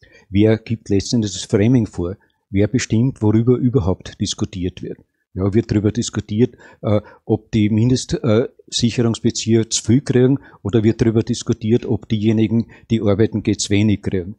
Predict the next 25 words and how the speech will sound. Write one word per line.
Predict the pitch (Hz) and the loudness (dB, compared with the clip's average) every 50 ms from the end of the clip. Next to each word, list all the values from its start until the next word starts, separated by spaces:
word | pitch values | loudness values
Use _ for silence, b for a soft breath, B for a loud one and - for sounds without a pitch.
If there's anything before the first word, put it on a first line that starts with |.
| b b b _ _ _ - | b b b _ _ _ -4
Ja, | - 95 120 110 | 0 0 2 4
wer | 104 107 110 | 4 4 4
macht | 113 117 - - - | 2 0 -2 -2 -4
dieses | 107 - 110 101 - | -4 -2 -4 -4 -4
Framing | - 101 92 92 98 107 107 107 | -2 -2 0 0 0 0 0 0
und | 107 107 104 - | -2 -2 -2 -2
welche | 98 95 - - 110 95 | -2 0 0 0 0 0
Rahmenbedingungen | 82 82 92 104 117 113 - 123 - - - 123 120 120 113 - | 0 0 0 0 0 0 0 -2 -2 -2 -2 0 0 0 0 -2
gibt | 113 107 - - | -4 -6 -2 -2
es, | 131 123 - | -2 -2 0
um | 120 110 101 | -2 -2 -2
das | 113 - - | -2 -2 0
Framing | - 101 92 95 98 104 113 117 B B B B | 0 0 2 2 2 2 2 0 B B B B
tatsächlich | - 90 90 98 - 143 123 - 131 | -2 -2 0 0 0 0 0 0 0
anhand | 107 101 104 98 98 - | 2 2 2 0 0 -2
von | - 107 95 | -2 -4 -2
Fakten | - - 85 92 98 - - - - 123 120 B B B B - | -2 -2 -2 -2 -4 -6 -6 -2 0 0 0 B B B B -8
sinnvoll | - - - 117 120 123 - - 101 95 90 | -4 0 2 2 2 2 2 2 0 0 0
zu | - - 92 | -2 -4 -4
gestalten? | 82 92 - - 95 78 78 - - - 90 82 - _ _ _ _ _ _ _ _ _ _ _ _ b b b b b b b - | -4 -4 -4 -4 -4 -4 -4 -6 -8 -10 -10 -10 -12 _ _ _ _ _ _ _ _ _ _ _ _ b b b b b b b -6
Äh, | - 101 - - _ _ | -4 -4 -4 -6 _ _
das | - 98 - - | -6 -6 -2 0
gilt | - 113 104 - | 0 0 0 0
für | - - 101 | 0 0 2
mich. | 98 95 123 190 - - - - | 4 4 2 2 0 -4 -10 -20